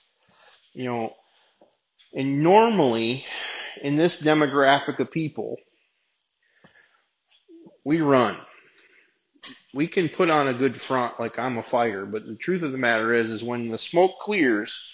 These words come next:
where'd Tom go? He's in another state. <laughs>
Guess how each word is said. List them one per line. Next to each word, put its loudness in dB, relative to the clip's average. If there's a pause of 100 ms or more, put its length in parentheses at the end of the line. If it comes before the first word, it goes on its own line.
(800)
where'd 0
Tom 4
go? -2 (880)
He's -4
in 2
another 2
state. -8
<laughs> -20